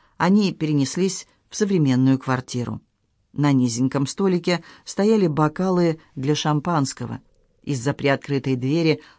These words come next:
доносились возбужденные голоса. «Только от тебя зависит, готов ли ты видеть то, что я собираюсь тебе показать. Предупреждаю,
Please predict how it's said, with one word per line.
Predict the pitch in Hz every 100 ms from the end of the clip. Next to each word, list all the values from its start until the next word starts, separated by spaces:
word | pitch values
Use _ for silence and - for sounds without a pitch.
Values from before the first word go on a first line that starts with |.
| -
доносились | 147 180 180 226 202 -
возбужденные | 151 131 135 117 139 143 151
голоса. | 139 131 120 - 117 117 _ _ _ _ _ _ _ -
«Только | 208 185 196
от | 185
тебя | - 202 175 143
зависит, | 123 135 131 - 117 _ _ _
готов | 127 147 - 247 226
ли | 175
ты | 160 160
видеть | 147 196 208 151 - - _ _ -
то, | 208
что | 190 175
я | 156
собираюсь | 139 151 151 170 151 -
тебе | 151 143
показать. | 139 135 147 143 123 85 - _ _ _ _ _ _ -
Предупреждаю, | 156 208 208 208 190 151 139 123 110